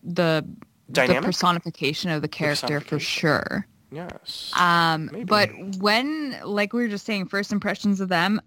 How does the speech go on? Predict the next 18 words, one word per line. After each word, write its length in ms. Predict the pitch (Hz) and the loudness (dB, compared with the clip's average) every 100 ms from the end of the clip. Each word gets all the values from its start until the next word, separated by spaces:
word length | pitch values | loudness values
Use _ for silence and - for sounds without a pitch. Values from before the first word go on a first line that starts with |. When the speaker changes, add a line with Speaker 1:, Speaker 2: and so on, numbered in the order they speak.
| _ - | _ 4
Speaker 1:
I 640 | 170 226 277 330 330 - 202 | 6 6 6 4 0 0 0
don't 240 | 190 185 | 2 2
know 220 | 190 185 | 2 2
about 320 | 135 175 165 165 | 2 0 -2 -2
you 100 | 165 | 0
guys, 580 | 190 190 202 226 233 - _ 190 - | 2 4 2 0 -4 -12 _ -4 4
but 380 | 185 180 170 - - - _ _ - | 6 6 4 -2 -14 -20 _ _ -2
when 280 | 214 208 202 | 2 4 4
they 160 | 240 | 4
were 160 | 427 466 | 4 2
s-, 260 | 403 - - 233 220 | 0 -8 -16 -4 4
when 160 | 247 | 4
they 100 | 330 | 4
started 320 | - 381 330 | 2 2 2
singing 600 | - 247 240 254 269 302 302 _ - | 2 4 6 4 6 4 2 _ 2
on 160 | 202 | 4
that 260 | 196 247 302 | 4 2 -2
stage 680 | - 240 190 185 196 - | -4 0 2 0 -2 -6